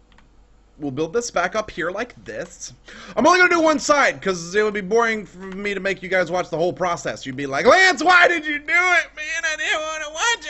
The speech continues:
all that. And I'll be like, I didn't mean it. And you'll be like, Yes, you did. And I'll be like, Okay, I did a little bit. So there you go. Let me know what you think about the stairs. Should we keep em like this? Uh, should we go back to the old stairs? I kinda like the new ones. I'm just saying, Powercraft for the win, baby. Powercraft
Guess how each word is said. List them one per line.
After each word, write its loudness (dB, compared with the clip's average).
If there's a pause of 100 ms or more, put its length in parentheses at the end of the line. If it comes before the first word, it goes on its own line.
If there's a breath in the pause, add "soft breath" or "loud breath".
(120)
all -12
that. -8
And -14
I'll -4
be -4
like, -6
I -12
didn't -16
mean -12
it. -12
And -12
you'll -6
be -4
like, -4
Yes, 2
you -6
did. -4
And -4
I'll -6
be -8
like, -14
Okay, -20
I -20
did -20
a -20
little -20
bit. -20 (1000)
So 2
there 4
you 4
go. 4
Let 4
me 6
know 4
what 0
you -2
think 0
about 4
the -2
stairs. 0
Should -4
we -8
keep -2
em -2
like 2
this? 0
Uh, 4
should -8
we -8
go 2
back 2
to -10
the -4
old 2
stairs? 0
I 6
kinda 2
like 2
the -4
new 0
ones. 0
I'm 0
just -2
saying, 2
Powercraft 2
for -2
the -6
win, -2
baby. 2 (380 loud breath)
Powercraft 2